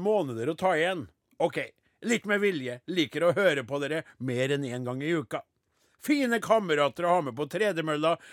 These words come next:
eller når jeg er i fjøset. Ja, jeg er så heldig å leie en gård, hvor jeg kan stelle litt med dyrene. Fire fine Texas pluss en liten flokk Herefordshire. Takknemlige dyr, som ser rart på meg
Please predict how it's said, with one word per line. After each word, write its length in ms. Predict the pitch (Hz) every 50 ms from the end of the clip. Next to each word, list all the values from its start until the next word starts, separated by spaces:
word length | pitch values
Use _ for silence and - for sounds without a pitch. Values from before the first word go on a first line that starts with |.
| - -
eller 200 | - 170 170 175
når 120 | 165 156
jeg 140 | 147 143 147
er 180 | 135 131 127 147
i 80 | 156 151 127 - _ _ _ _ _ _ _
fjøset. 520 | - 107 98 92 82 - - - 101 92 - _ _ _ _ _ _ _ -
Ja, 140 | 113 127 165 214 - - -
jeg 140 | - 131 135
er 80 | 127
så 160 | 113 104 135 135
heldig 320 | 139 143 143 123 113 117
å 120 | 123 131 131 139 143
leie 300 | 139 156 156 143 135 143
en 100 | 156 156
gård, 320 | 147 170 196 240 247 190 - - - - _
hvor 100 | 135 143
jeg 80 | 135
kan 160 | - 147 156
stelle 540 | 135 - - 185 180 175 151 127 120 123 135 135
litt 220 | 143 143 - -
med 160 | 143 147 139 131
dyrene. 420 | 131 117 110 107 107 120 123 113 - _ _ _ _ _ _ _ _ _ _ -
Fire 360 | - 254 262 226 196 202 202
fine 360 | 165 214 214 190 180 175 185 185 190 190 190
Texas 460 | - - 220 - - - - 180 214 220
pluss 260 | 151 160 175 165 127 156
en 100 | 170 175
liten 280 | 185 170 104 120 156 135
flokk 260 | 139 151 151 135 147
Herefordshire. 720 | 139 131 120 87 104 120 113 98 - 139 143 147 131 104 - _ _ _ _ _
Takknemlige 640 | - 240 262 196 220 247 226 208 196 202 220 226 196
dyr, 320 | 180 185 196 202 180 131 104
som 160 | - 202 214
ser 200 | 156 170 190 220
rart 240 | 208 202 214 220 -
på 100 | 208 202
meg 240 | 220 202 190 175